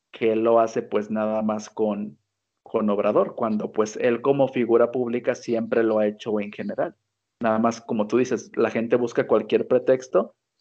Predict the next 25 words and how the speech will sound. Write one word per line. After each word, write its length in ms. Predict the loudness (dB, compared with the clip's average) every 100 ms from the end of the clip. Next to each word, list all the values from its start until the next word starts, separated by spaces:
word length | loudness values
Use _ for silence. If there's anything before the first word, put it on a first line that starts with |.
| _ -2
para 220 | 0 0
sentirse 440 | -2 -4 -2 -2
ofendida 420 | -2 0 2 4 4
y 40 |
decir, 240 | 4 -2
"No, 220 | -2 -2 -2
es 100 | -2
que 120 | -2
este 180 | 0 0
tipo 320 | 0 2 4
ya, 260 | 6 4
ya 140 | 4 2
es 100 | 2
personal, 680 | 0 0 -2 -2 -2 -2 -2
¿no? 240 | -6 -6
Contra, 600 | -4 -4 -4 -4 -6 -10 _ _ _ _
contra 420 | -4 -2 -2 -2
esta 180 | 0 0
otra 260 | 0 -2
persona", 380 | -2 -4 -4 -6
y 40 | -4
pues 220 | -6 -4
no 100 | -6
es 80 | 2
cierto. 480 | 4 4 -2 -10